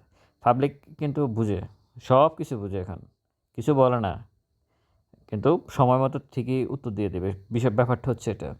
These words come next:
তো আমি স্মার্ট মানিদেরকে বলবো, পাবলিক সব বুঝে।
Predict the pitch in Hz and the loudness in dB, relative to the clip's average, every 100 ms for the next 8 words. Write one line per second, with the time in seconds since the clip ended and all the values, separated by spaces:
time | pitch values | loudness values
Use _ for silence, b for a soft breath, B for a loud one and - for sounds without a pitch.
0 | _ _ _ _ _ _ _ _ _ b | _ _ _ _ _ _ _ _ _ b
1 | b b _ 104 127 156 - 131 131 143 | b b _ 2 4 2 -2 -8 -4 0
2 | 143 143 139 143 143 147 160 143 131 151 | 0 0 0 0 0 0 2 2 0 -2
3 | - 135 107 98 87 | -2 -2 -2 -6 -10